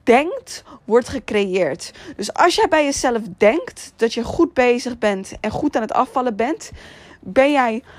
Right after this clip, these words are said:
automatisch al gemotiveerd.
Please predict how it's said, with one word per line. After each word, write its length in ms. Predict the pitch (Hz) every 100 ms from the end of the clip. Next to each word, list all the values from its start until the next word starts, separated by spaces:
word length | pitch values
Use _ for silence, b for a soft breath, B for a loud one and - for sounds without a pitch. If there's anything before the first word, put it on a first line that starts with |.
| B
automatisch 1000 | 254 262 262 254 269 330 339 349 320 -
al 320 | 285 277 -
gemotiveerd. 1040 | - - 240 233 226 214 - 220 143 -